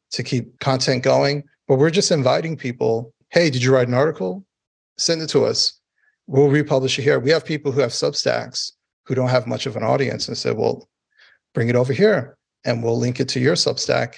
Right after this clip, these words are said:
and put it out there and have your name heard." Most of it is self-funded by me.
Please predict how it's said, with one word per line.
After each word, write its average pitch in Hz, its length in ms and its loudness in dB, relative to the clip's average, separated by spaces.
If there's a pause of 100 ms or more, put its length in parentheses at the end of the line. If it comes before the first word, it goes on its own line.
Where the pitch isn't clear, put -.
and 123 340 -4
put 131 140 0
it 131 80 2
out 180 180 2
there 139 140 2
and 123 280 -6
have 127 220 -4
your 147 80 0
name 139 200 -4
heard." 123 300 -6 (680)
Most 156 320 4
of 170 100 2
it 165 80 4
is 135 160 2
self-funded 139 480 0
by 117 160 0
me. 143 380 -6